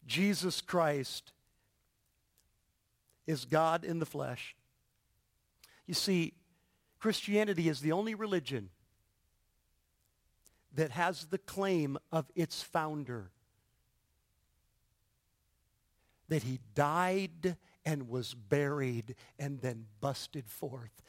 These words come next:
from the tomb. No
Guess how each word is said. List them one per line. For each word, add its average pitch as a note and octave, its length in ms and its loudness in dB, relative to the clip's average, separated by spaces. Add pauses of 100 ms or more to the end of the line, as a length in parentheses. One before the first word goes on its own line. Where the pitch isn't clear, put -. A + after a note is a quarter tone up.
(160)
from - 340 -12
the A#2 80 -14
tomb. G#2+ 380 -14 (1600)
No F#3 680 0